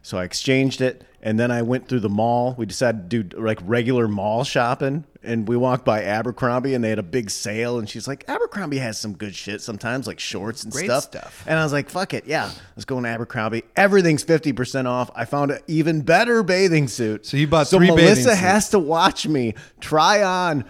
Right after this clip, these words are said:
Speaker 1: five more bathing
Speaker 2: Oh
Speaker 1: suits.
Speaker 2: my gosh.
Speaker 1: And then we have to go back to H and M where I just blatantly say, "Look,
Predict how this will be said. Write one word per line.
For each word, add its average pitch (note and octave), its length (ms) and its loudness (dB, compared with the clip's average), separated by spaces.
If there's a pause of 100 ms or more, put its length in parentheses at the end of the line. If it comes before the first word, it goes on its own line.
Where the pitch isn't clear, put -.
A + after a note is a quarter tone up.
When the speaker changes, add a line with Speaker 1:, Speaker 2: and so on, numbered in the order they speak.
(240)
Speaker 1:
five F3 540 2
more F#3+ 340 0
bathing E3+ 460 2
Speaker 2:
Oh C3+ 300 2
Speaker 1:
suits. G2 140 -6
Speaker 2:
my F#2 120 -8
gosh. G2+ 320 -6
Speaker 1:
And C3+ 140 2
then F#3 280 2
we G#3 100 4
have F#3+ 180 4
to F#3 80 -6
go D#3 140 0
back C#3 440 2
to E3+ 200 0
H F3 220 0
and D#3+ 140 -2
M D3+ 260 0
where C3 220 2
I C3+ 160 2
just B2+ 280 -2
blatantly C#3+ 580 0
say, A#2+ 440 2 (560)
"Look, A2 400 -2